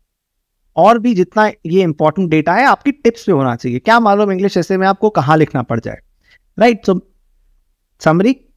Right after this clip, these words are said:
make short notes, at least of stats and ecotrix। For example, ecotrix में जैसे आपको अगर पूछा जाता है रिग्रेशन कोएफिशिएंट का फॉर्मूला क्या है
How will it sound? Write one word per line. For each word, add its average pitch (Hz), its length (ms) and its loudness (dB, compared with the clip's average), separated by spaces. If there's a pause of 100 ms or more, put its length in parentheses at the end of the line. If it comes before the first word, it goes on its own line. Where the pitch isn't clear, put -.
(260)
make 165 240 0
short 175 260 0
notes, 214 260 -2 (1080)
at 156 140 -6
least 214 260 0
of 202 180 2
stats 156 320 0
and 156 160 0
ecotrix। 190 460 -4 (320)
For 165 160 2
example, 156 440 -2
ecotrix 156 460 -2
में 175 140 0
जैसे 165 380 -2 (120)
आपको 165 380 -2
अगर 160 100 0
पूछा 160 320 -2
जाता 160 240 2
है 165 60 0
रिग्रेशन 147 380 -2
कोएफिशिएंट 156 420 0
का 180 60 0
फॉर्मूला 131 340 0
क्या 120 160 -6
है 107 100 -10